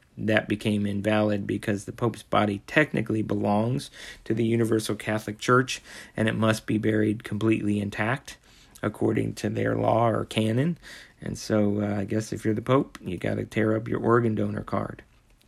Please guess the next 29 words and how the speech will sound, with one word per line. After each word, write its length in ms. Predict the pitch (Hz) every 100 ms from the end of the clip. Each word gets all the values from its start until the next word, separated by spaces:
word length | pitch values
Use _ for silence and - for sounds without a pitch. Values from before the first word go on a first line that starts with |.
| - _ _ - - - - -
So, 140 | -
you 100 | 135
know, 120 | 131
I 60 | 123
work 180 | 117 117
in 80 |
infectious 480 | 113 110 117 107 107
disease, 360 | 110 113 120 117
so 80 | 107
this 220 | 110 110
one 160 | 107 104
was 120 | 101
interesting. 680 | 107 107 107 104 - 104
It 80 | 104 - - -
says 340 | - 127 117 107
that, 420 | 113 104 - -
uh, 320 | 107 104 101 101 _ _ -
penicillin 640 | 147 127 - 127 123 120
was 180 | 113 104
initially 580 | 104 107 135 - 113 107
named 380 | 107 107 104
mold 500 | 104 107 110 123 123
juice, 540 | 113 104 104 127 - - _ - - - - -
and, 240 | 98 101
uh, 140 | 101
turns 300 | 98 135 117
out 160 | 113 110
Alexander 560 | 107 110 107 110 107 101
Fleming 600 | - 117 117 107 113